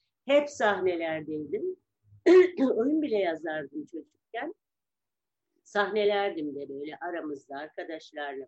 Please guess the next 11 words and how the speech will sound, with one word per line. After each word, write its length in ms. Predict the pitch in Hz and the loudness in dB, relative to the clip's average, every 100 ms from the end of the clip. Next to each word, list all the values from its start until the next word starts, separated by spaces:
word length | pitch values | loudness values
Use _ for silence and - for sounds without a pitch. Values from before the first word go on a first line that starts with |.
| - | -12
falan. 280 | 147 135 165 _ _ _ _ _ _ _ _ _ | -12 -12 -20 _ _ _ _ _ _ _ _ _
Ama 340 | 180 254 269 285 | -6 -4 -2 0
tam 220 | 339 339 | 2 0
sahneye 720 | 302 269 269 277 285 277 - - - 320 - | 2 4 4 2 -2 -4 -8 -16 -20 -20 -16
çıkabileceğim 880 | 247 240 240 233 240 196 240 339 285 | -12 -8 -8 -8 -10 -8 -4 -2 0
yaşa 360 | 202 180 - | 0 0 -4
geldiğimde 880 | 180 180 165 165 156 170 311 339 330 427 - _ _ _ _ _ - | -4 -2 -2 -4 -6 -8 -6 -2 -2 -2 -8 _ _ _ _ _ -8
benim 240 | 320 302 277 | -6 -4 -4
sahneye 520 | 269 247 240 220 202 | -4 -2 -2 -2 -2
çıkmam 380 | - 392 349 453 440 | -8 -14 -10 -6 -6
yasaktı. 680 | 381 349 285 _ 349 330 | -4 -4 -6 _ -14 -14